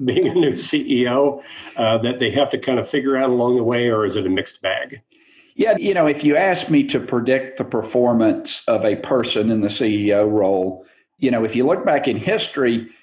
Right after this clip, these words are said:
Speaker 2: there have been a lot of great C E Os who had very limited experience when they took the job. I mean, I think, you know, certainly Zuckerberg at Facebook, uh,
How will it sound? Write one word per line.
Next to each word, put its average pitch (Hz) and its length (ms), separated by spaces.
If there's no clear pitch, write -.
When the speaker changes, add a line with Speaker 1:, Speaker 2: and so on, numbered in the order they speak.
Speaker 2:
there 127 140
have 123 80
been 139 100
a 135 80
lot 131 260
of 156 100
great 131 260
C 131 400
E 120 60
Os 131 480
who 131 320
had 117 520
very 120 560
limited 127 600
experience 117 800
when 117 120
they 104 120
took - 260
the 98 100
job. 113 420
I - 60
mean, 101 180
I 107 80
think, 107 300
you 120 80
know, 101 120
certainly 117 640
Zuckerberg 113 680
at - 220
Facebook, 120 680
uh, 110 260